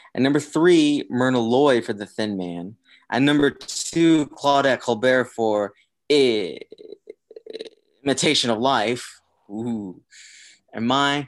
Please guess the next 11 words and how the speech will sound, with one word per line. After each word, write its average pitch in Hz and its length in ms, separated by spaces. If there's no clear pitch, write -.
number 120 200
one 120 280
winner 98 360
is - 120
Claudette 104 420
Colbert 78 480
for 87 160
It 98 100
Happened - 480
One 57 240
Night. - 200